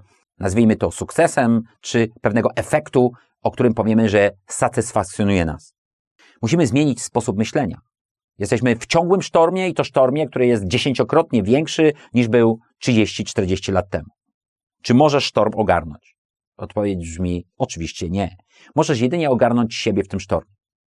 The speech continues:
Nassim Taleb zadał sobie pytanie, to jak to jest możliwe, że wszystko, co dookoła, a więc natura, my i wszystko, co z nami jest związane, istnieje, że to się toczy, że to się dzieje?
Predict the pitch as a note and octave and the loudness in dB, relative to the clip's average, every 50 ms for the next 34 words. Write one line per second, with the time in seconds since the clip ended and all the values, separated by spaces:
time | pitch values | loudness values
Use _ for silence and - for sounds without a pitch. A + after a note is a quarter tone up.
0 | _ _ _ _ _ _ _ _ _ _ _ _ _ - - - - G3+ E3 - | _ _ _ _ _ _ _ _ _ _ _ _ _ -4 -4 0 0 -2 0 0
1 | - - - - - A#2+ D#3+ E3+ F3 D#3+ - F3 D#3+ E3 D#3+ - D3 A#2+ F#2 A2+ | 0 0 0 0 2 2 2 2 2 0 0 0 -2 -2 -2 -2 -4 -4 -6 -8
2 | G#2 - _ _ _ _ _ _ _ _ _ _ _ _ - B2+ C3+ - - - | -12 -18 _ _ _ _ _ _ _ _ _ _ _ _ 0 2 4 4 2 0
3 | - - B3+ B3 G3 E3 F3+ E3 - D3 G3 E3+ - - - - _ _ _ _ | -2 -2 2 2 2 2 0 -2 -4 -4 -6 -6 -6 -10 -12 -14 _ _ _ _
4 | _ _ _ _ _ _ _ _ _ _ _ - G2 B2+ B2+ - - - - - | _ _ _ _ _ _ _ _ _ _ _ -6 0 0 0 0 -2 -4 -2 -2
5 | B3 A#3 - - - - - B2 A#2 A#2 A2+ - - - C3+ E2+ F2+ F2 F2+ A2 | -2 -2 -2 -4 -4 -2 0 2 2 2 2 0 0 -2 -2 -2 -4 -10 -12 -14
6 | - _ _ _ _ _ _ _ _ _ _ _ _ _ _ A2+ A2 A#2+ B2+ A#2 | -14 _ _ _ _ _ _ _ _ _ _ _ _ _ _ 0 2 2 2 2
7 | F#2 G2 A#2+ C3+ C3+ - B2+ G2+ F2 E2+ F2 G2 A2+ - _ _ G2+ A2 A2+ G#2 | 2 2 2 2 2 0 0 0 0 -2 -6 -8 -10 -16 _ _ 0 0 2 2
8 | F#2+ F#2 F#2+ A2 - _ _ _ _ _ _ _ _ _ _ _ _ - - - | 0 -2 -4 -8 -14 _ _ _ _ _ _ _ _ _ _ _ _ -10 -6 -2
9 | - - - B3 A#3 - - - A#3+ A3+ A3 G3+ - _ - - B2+ B2 C#3+ F3 | 0 2 2 2 0 0 0 2 4 4 4 2 -2 _ -2 0 0 2 0 0
10 | F#3+ F3+ D#3 B2 B2 C#3 C3 G2+ G2+ F#2+ F#2+ G2+ G#2+ A2 - C3 C#3 - - - | 0 -2 -2 -2 0 -2 0 0 0 0 0 0 -2 -2 -4 -6 -8 -8 -4 -2
11 | A3 B3+ B3+ C3+ F#2+ F2 E2 F2 F2+ B2+ - F3 - - F#3+ F#3+ _ - - - | 0 0 2 0 -2 -2 -4 -4 -6 -2 -2 -2 0 0 -2 -2 _ -8 -10 -8
12 | - - - F2 F2+ A#2 A2+ E3 D#3 - - F#3 D#3+ D3+ G3 A3+ A3+ C3 E2+ - | -10 -10 -8 -4 -4 -2 -2 -2 -2 0 0 -2 0 0 0 0 0 -2 -6 -8